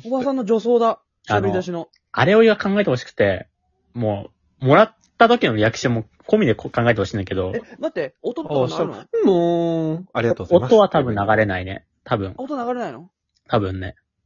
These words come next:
Speaker 2: 音でないもう嫌でしょ。出ても嫌だし。
Speaker 1: え、う、うんちとかお尻は？
Speaker 2: しょうもな。
Speaker 1: いや、万人に受けた方がいいから、やっぱ。
Speaker 3: 確かに。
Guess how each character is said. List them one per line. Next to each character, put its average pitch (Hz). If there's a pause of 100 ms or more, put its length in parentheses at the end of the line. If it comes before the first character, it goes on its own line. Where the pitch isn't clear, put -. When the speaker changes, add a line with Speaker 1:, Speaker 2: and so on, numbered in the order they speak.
(1500)
Speaker 2:
音 165
で 165
な 123
い 120
も 113
う 107
嫌 107
で 110
し 104
ょ。 - (800)
出 143
て -
も 120
嫌 104
だ 101
し。 - (1080)
Speaker 1:
え、 - (800)
う、 269
う 330
ん 330
ち -
と 175
か 127
お 123
尻 160
は？ 180 (500)
Speaker 2:
し -
ょ -
う 101
も 107
な。 113 (1600)
Speaker 1:
い 151
や、 147
万 214
人 262
に 190
受 165
け -
た 143
方 131
が 131
い -
い 120
か 110
ら、 104
や -
っ -
ぱ。 101
Speaker 3:
確 85
か 85
に。 85